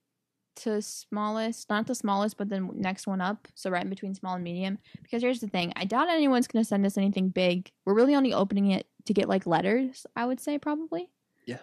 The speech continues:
Speaker 1: Or, like, you,
Speaker 2: Well, you can send
Speaker 1: you
Speaker 2: whatever you want, but yeah.
Speaker 1: Yeah, I mean, yeah, but I'm assuming, like, most people are, would send, like, letters.
Speaker 2: Yeah.
Speaker 1: Or you, with you getting Blu-rays from people or whatever. And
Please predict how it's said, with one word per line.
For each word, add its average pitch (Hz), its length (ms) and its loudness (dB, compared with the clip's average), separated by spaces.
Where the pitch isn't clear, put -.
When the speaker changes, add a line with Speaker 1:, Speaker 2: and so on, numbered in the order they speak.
Speaker 1:
Or, 226 120 6
like, 208 280 4
you, 202 180 4
Speaker 2:
Well, 139 80 10
you 196 100 10
can 147 80 -2
send - 200 4
Speaker 1:
you - 60 6
Speaker 2:
whatever - 160 4
you - 80 -4
want, 190 260 -4
but - 140 -10
yeah. 262 80 0
Speaker 1:
Yeah, 277 140 6
I 170 80 2
mean, 170 160 -4
yeah, 131 180 0
but 175 100 0
I'm 175 120 2
assuming, 190 380 -2
like, 180 120 -2
most 180 220 -6
people 180 240 0
are, 170 80 4
would 170 180 0
send, - 260 -2
like, - 160 -4
letters. - 280 -2
Speaker 2:
Yeah. 135 160 4
Speaker 1:
Or 185 160 -2
you, 180 320 2
with 190 120 2
you 175 220 -2
getting 175 240 -4
Blu-rays 160 320 -6
from 175 120 -10
people - 180 -8
or 101 40 -4
whatever. - 380 -6
And 208 340 4